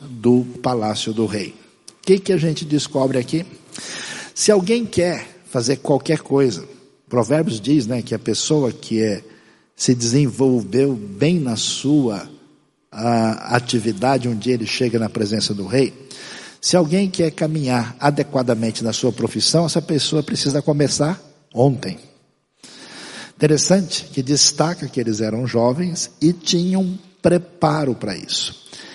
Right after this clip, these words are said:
Isso é muito valioso porque o tempo não nos pertence. E eu conheço várias pessoas que passam a sua vida sem observar o tempo, sem conseguir decidir absolutamente nada.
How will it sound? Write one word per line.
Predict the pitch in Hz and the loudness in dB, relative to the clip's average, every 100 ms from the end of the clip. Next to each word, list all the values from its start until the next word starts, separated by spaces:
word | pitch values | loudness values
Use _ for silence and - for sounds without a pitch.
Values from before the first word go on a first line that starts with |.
| - - 143 | -20 -8 4
Isso | 165 175 - 190 180 | 4 4 2 2 2
é | - 139 | -2 -2
muito | 135 147 170 214 151 | -2 2 2 2 0
valioso | 135 143 135 135 139 | -2 0 2 2 0
porque | 131 139 135 | -4 -2 0
o | 123 | 0
tempo | - 156 170 156 | 2 2 2 0
não | 135 131 | -2 -2
nos | 123 117 | -2 -2
pertence. | 123 110 - 101 110 135 180 220 - - - - - 127 | -2 -4 -4 -6 -4 -2 -2 -2 -8 -20 -20 -20 -8 2
E | |
eu | 165 | 2
conheço | 170 180 220 - 190 | 4 2 2 0 -4
várias | 160 175 226 294 - | 0 2 2 0 -2
pessoas | 147 127 - 160 151 | -2 -2 0 0 0
que | 143 | -4
passam | - 143 151 - 117 131 | -2 -2 0 -2 -2 -2
a | 117 | -2
sua | - 131 | 0 0
vida | 101 113 156 120 95 - - _ _ _ - | 0 0 0 0 -8 -10 -20 _ _ _ -4
sem | - 170 190 | 2 4 4
observar | 160 143 123 139 117 110 123 | 4 2 2 0 0 2 2
o | 113 | 0
tempo, | - 151 170 165 123 | 0 2 2 0 -2
sem | - 156 | 0 -2
conseguir | - 160 - 156 156 | 0 0 0 0 0
decidir | 147 156 147 - 131 127 156 | 2 0 2 0 -2 0 0
absolutamente | 143 - 151 151 151 143 147 170 | 0 -2 0 0 0 -2 0 -2
nada. | 123 131 - | -2 -4 -8